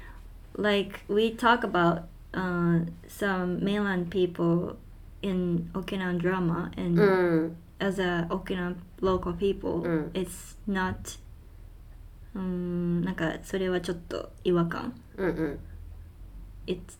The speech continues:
Speaker 1: it feels weirdみたいな話をして、なんかそれは、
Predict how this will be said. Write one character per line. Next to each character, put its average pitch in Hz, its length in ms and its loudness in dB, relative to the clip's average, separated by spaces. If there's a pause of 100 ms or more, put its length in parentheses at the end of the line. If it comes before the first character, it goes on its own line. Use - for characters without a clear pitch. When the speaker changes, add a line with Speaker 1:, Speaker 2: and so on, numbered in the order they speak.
(120)
Speaker 1:
it 170 140 -2
feels 170 440 2
weird 170 400 4 (100)
み 190 140 -2
た 190 120 0
い 175 40 2
な 170 60 4
話 180 340 -2
を 170 60 -2
し - 220 -10
て、 180 420 -2 (400)
な 202 80 -2
ん 185 60 -2
か 190 80 -4
そ 214 180 -4
れ 233 140 4
は、 180 400 2